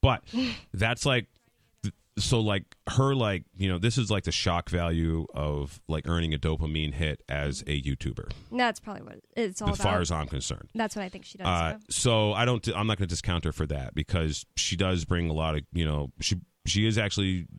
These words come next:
Speaker 1: I think she has value. So anyways, um, so, for example, how, where was I going with this? Oh, so we got a, uh, we have a whole bunch of single moms.
Speaker 2: Mm-hmm.
Speaker 1: Like, so the world average of children being raised by single parents is seven percent.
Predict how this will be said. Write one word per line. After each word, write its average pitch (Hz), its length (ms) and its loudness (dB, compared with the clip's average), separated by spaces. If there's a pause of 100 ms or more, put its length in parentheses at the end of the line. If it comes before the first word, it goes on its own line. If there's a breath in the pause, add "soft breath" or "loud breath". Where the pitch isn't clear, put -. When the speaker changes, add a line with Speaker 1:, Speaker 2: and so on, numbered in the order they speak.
Speaker 1:
I 95 100 2
think 110 180 2
she 92 100 0
has 80 160 -2
value. 53 280 -10
So 131 160 4
anyways, 120 360 2 (540 loud breath)
um, 101 420 4 (220)
so, 110 200 4
for 110 180 2
example, 104 520 2
how, 85 100 -2
where 87 140 2
was 76 100 -2
I 71 80 -4
going 82 260 0
with 78 140 -2
this? 82 200 -2
Oh, 120 220 4 (140)
so - 140 2
we 104 80 4
got 123 260 2
a, 101 60 0
uh, 98 40 2
we 98 160 2
have 131 260 2
a 95 100 -2
whole 110 160 4
bunch 107 160 -2
of 92 80 -4
single 85 240 -2
moms. - 440 -8
Speaker 2:
Mm-hmm. 240 260 -2 (160)
Speaker 1:
Like, 98 160 0
so 110 140 2
the 98 120 4
world 123 460 2
average 101 560 0
of 85 340 -2 (120)
children 104 480 0
being 90 220 0
raised 87 260 0
by 80 80 -4
single 87 340 -2
parents 80 360 -4
is 71 80 -4
seven 76 300 -2
percent. - 380 -8